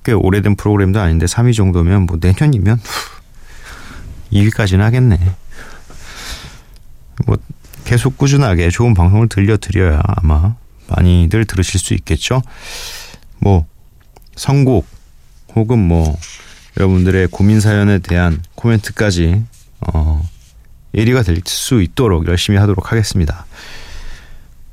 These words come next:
제주 서귀포에서 주소희님, "안녕하세요, 셀디. 요즘 저는 오래 다니던 직장, 직장은 그만두고 다시 취업하려고 하니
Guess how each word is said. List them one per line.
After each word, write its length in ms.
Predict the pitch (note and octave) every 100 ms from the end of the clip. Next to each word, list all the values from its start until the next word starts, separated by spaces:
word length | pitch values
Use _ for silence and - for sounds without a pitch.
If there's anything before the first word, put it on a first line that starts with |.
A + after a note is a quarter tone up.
| -
제주 520 | - G#2 G2+ C3 E3 - -
서귀포에서 1120 | - C3 A#2+ C3 - B2+ G2+ E2+ F2 D#2+ D#2+ - - - - -
주소희님, 960 | - A#2 A2+ A2 A2+ G#2+ E2+ D#2 F2+ A2+ - - - - - -
"안녕하세요, 520 | F#2+ G2 F2+ - G#2+
셀디. 580 | - - F#2 E2+ F2 B2+ - - - - - - - - -
요즘 180 | A2 C3+
저는 320 | - C3 A#2+
오래 260 | F#2 G#2 B2+
다니던 840 | B2 A#2 A2 B2+ C#3 C3+ C3 B2+ -
직장, 420 | - - F#2+ F#2 -
직장은 460 | - G#2 G2 A2 A#2
그만두고 600 | G2 G2+ E2+ E2 F2+ D2+ - -
다시 300 | - - G#2+
취업하려고 720 | G#2 - B2 A#2+ - G#2+ G#2 G2+
하니 460 | A2 F2+ G2+ A2+